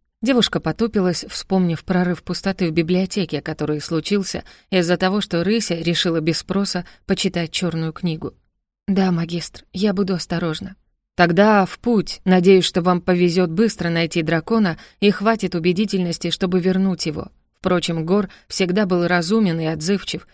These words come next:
так что, думаю, у вас все получится». Лана обернулась на друзей. Оба, Ларс и Йена, внимательно смотрели на нее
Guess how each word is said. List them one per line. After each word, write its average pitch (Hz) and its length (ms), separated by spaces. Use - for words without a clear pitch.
так 233 160
что, - 180
думаю, 214 340
у - 20
вас 196 200
все - 240
получится». 175 720
Лана 190 420
обернулась 175 640
на 170 100
друзей. 160 480
Оба, 180 380
Ларс 190 400
и 160 60
Йена, 175 380
внимательно 196 580
смотрели 190 500
на 180 120
нее 175 320